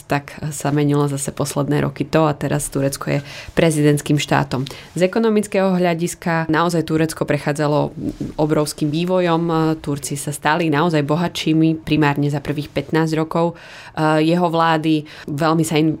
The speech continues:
investovalo do infraštruktúry, do celkového nejakého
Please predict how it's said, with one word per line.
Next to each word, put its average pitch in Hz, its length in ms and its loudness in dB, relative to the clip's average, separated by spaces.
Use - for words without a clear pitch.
investovalo 151 720 0
do 139 80 2
infraštruktúry, 151 1120 0
do 147 400 -2
celkového 147 560 0
nejakého 147 480 0